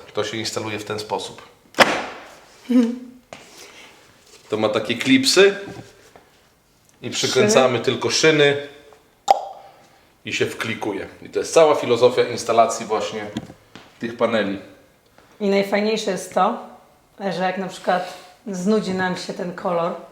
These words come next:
Speaker 1: To można
Speaker 2: czy faktura, to można
Speaker 1: No.
Speaker 2: całkowicie inne panele zamówić i macie już szyny
Speaker 1: Albo
Speaker 2: i
Speaker 1: można
Speaker 2: tylko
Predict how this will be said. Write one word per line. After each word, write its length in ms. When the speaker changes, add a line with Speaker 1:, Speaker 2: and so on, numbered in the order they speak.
Speaker 1:
To 100
można 260
Speaker 2:
czy 120
faktura, 960
to 80
można 580
Speaker 1:
No. 140
Speaker 2:
całkowicie 1000
inne 300
panele 400
zamówić 580
i 100
macie 340
już 160
szyny 280
Speaker 1:
Albo 180
Speaker 2:
i 40
Speaker 1:
można 260
Speaker 2:
tylko 100